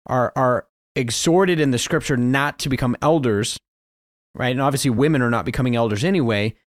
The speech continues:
but you're not elevated to a place of teaching other people until you have experience under your belt, right? I think in the church, elders were actually elders, like, older people,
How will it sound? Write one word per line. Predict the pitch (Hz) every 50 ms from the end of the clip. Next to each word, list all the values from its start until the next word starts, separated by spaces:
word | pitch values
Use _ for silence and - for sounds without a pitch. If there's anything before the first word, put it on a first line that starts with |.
| _ _
but | 175
you're | 175 196
not | 214 240 247 226
elevated | 202 208 214 196 190 180 165 156
to | 143 143
a | 135
place | 113 - 165 147 139 -
of | - 101 -
teaching | - - 202 160 - 170 156 147
other | 143 131 127 113
people | - 156 170 160 - 120 113
until | 110 107 - 139 127
you | 123 120
have | 110 135 120 120 185 92 - _
experience | 123 - - - - - - - 151 156 165 165 156 131 113 107 104 -
under | 127 120 113 117
your | 113 110 95
belt, | 101 - 127 160 160 76 - - - - _ _ _ _ _ _ _ _ _ _ _ _ _ _ _ _ _ _ _
right? | - 131 131
I | 120
think | - 160 147
in | 139 135
the | 135
church, | 117 - - 165 135 - - -
elders | 131 143 147 156 143 120
were | - 143 135
actually | 117 127 123 - - 160 143 131 123 113 104 - - _ _ _ _ _ _ _ _ _ _
elders, | - 127 190 208 151 107 95 - -
like, | 113 110 104 - -
older | - 127 139 143 135 156 147 123
people, | - 185 190 185 - - - -